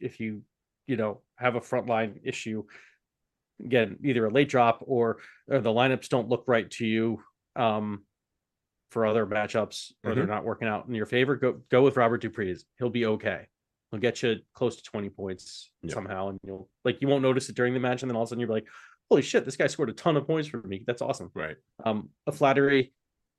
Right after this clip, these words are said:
Speaker 1: and Sale, the front row, are worth considering. Um, at least having on your team
Speaker 2: They
Speaker 1: prior
Speaker 2: were
Speaker 1: to
Speaker 2: in my
Speaker 1: lineup
Speaker 2: boom,
Speaker 1: releases.
Speaker 2: which they haven't done this
Speaker 1: Yeah.
Speaker 2: the whole season of the Prem. So I was like, "Whoa,
Speaker 1: Right.
Speaker 2: what the hell?"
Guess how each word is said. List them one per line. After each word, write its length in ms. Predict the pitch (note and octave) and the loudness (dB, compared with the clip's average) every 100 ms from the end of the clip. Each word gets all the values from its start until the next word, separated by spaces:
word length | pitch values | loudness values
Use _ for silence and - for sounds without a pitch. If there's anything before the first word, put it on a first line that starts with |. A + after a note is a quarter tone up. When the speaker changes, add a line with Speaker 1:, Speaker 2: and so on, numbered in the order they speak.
| _ - | _ -4
Speaker 1:
and 260 | B2 A2+ | -2 -2
Sale, 540 | - - A2+ A#2 A#2+ _ | -2 2 4 4 2 _
the 60 | B2 | -12
front 260 | - A2+ F#2+ | -4 -4 4
row, 240 | B2+ C#3+ | 6 6
are 80 | A2+ | 4
worth 180 | A2 - | 0 -4
considering. 560 | A2+ A#2 A2+ C#3+ D3 - _ _ - | -8 -2 0 2 0 -8 _ _ -8
Um, 340 | - G#2 G2+ - | -4 -4 -4 -4
at 100 | A2+ - _ - | -6 -8 _ -4
least 160 | D3 - | -4 0
having 280 | B2 C3 A#2+ | 2 2 2
on 80 | |
your 100 | A2 | 0
team 300 | - A2+ A#2+ | -4 -4 -4
Speaker 2:
They 60 | A#2 _ - | -6 _ 0
Speaker 1:
prior 220 | A2 A#2 | 4 6
Speaker 2:
were 60 | |
Speaker 1:
to 60 | B2 | 6
Speaker 2:
in 40 | G2+ | 4
my 80 | |
Speaker 1:
lineup 80 | G2 | 2
Speaker 2:
boom, 100 | G#2 F#2+ | 2 2
Speaker 1:
releases. 220 | E2 D#2+ | 0 -2
Speaker 2:
which 220 | E2 B2 | -4 -2
they 160 | F2+ F2+ | 2 4
haven't 260 | F#2+ E2 | 2 0
done 220 | E2+ E2 | -2 -2
this 220 | D#2+ D#2 A2+ | -4 -4 -2
Speaker 1:
Yeah. 220 | G2+ F#2+ - | -2 -2 -12
Speaker 2:
the 180 | F#2+ E2+ | -4 -4
whole 480 | - F#2+ E2 D#2 - | 0 2 2 0 -6
season 320 | - F#2 D#2 D#2+ | -8 -4 -4 -8
of 60 | |
the 100 | D2 | -10
Prem. 320 | - F2 D2+ | -4 -2 -2
So 180 | C#2+ D#2 | -6 -2
I 80 | D#2 | 0
was 100 | D#2+ | -2
like, 120 | D2+ | -6
"Whoa, 220 | E2 E2 F2+ | -4 2 2
Speaker 1:
Right. 140 | C#2+ | 2
Speaker 2:
what 140 | D#2 - | -2 -6
the 120 | D2+ | -4
hell?" 320 | D2+ C#2 | -4 -4